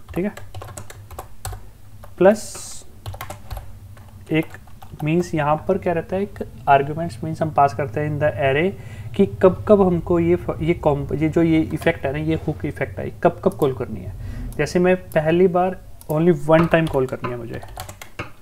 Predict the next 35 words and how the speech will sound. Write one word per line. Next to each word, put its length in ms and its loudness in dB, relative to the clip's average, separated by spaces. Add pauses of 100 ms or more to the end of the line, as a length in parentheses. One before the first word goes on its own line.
(500)
only 440 -6 (500)
one 280 -6
time, 240 -8 (960)
ठीक 100 2
है। 120 -4 (600)
तो 80 2
मैं 140 4
क्या 100 2
करूँगा, 200 4
इसको 300 -2
empty 280 6
pass 200 2
कर 140 -10
दूँगा, 380 -10 (600)
तो 120 -2
ये 320 0 (240)
only 340 6 (100)
one 300 4
time 220 4
कॉल 180 -2
होगी, 240 -6 (340)
वन 240 -2
time। 200 -8 (380)
जैसे 180 0
हमारा 240 0
component 640 0 (460)
ये 240 -4
था 100 -6
ना, 160 -2
component 420 -2
did, 200 2 (640)
अब 180 -6 (200)
did 220 0
mount 300 -4
वाला, 200 -10